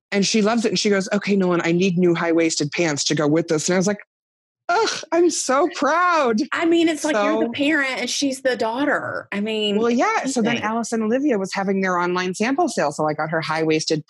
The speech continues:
Speaker 1: perfect, like, the stretch classic Alice and Olivia high-waisted, like, paper bag pants.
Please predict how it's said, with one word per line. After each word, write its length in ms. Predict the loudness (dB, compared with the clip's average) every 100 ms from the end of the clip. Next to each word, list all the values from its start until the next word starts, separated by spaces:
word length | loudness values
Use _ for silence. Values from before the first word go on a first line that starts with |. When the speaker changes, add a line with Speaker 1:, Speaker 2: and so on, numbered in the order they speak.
| -4
Speaker 1:
perfect, 440 | -2 -2 -6 -10 -18 -20 -8 -6
like, 100 | -2
the 80 | -2
stretch 420 | 0 -2 -2 -4
classic 400 | -2 -2 -2 -4
Alice 320 | -2 -2 0 0
and 80 |
Olivia 240 | 2 2 0
high-waisted, 500 | 0 2 2 0 -2
like, 140 | -4
paper 240 | -2 0 0
bag 260 | 0 0 -2 -2
pants. 460 | -4 -6 -10 -14